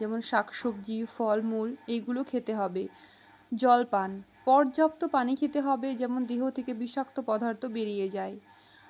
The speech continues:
আর ওষুধ, ডাক্তার নির্দেশিত ওষুধ ছাড়া কিছু খাওয়া যাবে না। হাসপাতালে ভর্তি, যদি জন্ডিস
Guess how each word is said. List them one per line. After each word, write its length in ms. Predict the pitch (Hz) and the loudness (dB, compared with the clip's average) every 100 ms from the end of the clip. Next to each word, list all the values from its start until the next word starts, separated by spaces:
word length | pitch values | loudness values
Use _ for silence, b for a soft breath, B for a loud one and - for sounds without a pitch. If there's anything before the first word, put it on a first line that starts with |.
| B | B
আর 220 | - 226 240 | -2 0 0
ওষুধ, 400 | - 302 311 208 185 _ - | 0 0 2 0 -2 _ -8
ডাক্তার 420 | 233 220 - 277 262 | -2 -2 0 0 0
নির্দেশিত 540 | 240 220 254 - 254 277 220 | 0 -2 -4 -2 -2 -2 -4
ওষুধ 240 | - 262 220 | -6 -10 -6
ছাড়া 200 | 247 233 | -2 -2
কিছু 300 | 233 285 - 311 | -2 -6 -4 -6
খাওয়া 300 | - 214 202 | -2 -2 0
যাবে 260 | 180 180 | -2 -4
না। 180 | 190 190 - B B | -8 -12 -16 B B
হাসপাতালে 540 | - 233 - 240 254 254 | -8 -6 -6 -8 -6 -6
ভর্তি, 460 | 233 214 214 196 190 b b b | -2 -2 -2 -8 -12 b b b
যদি 200 | 240 247 | -6 -2
জন্ডিস 420 | 240 254 277 285 | 2 4 4 4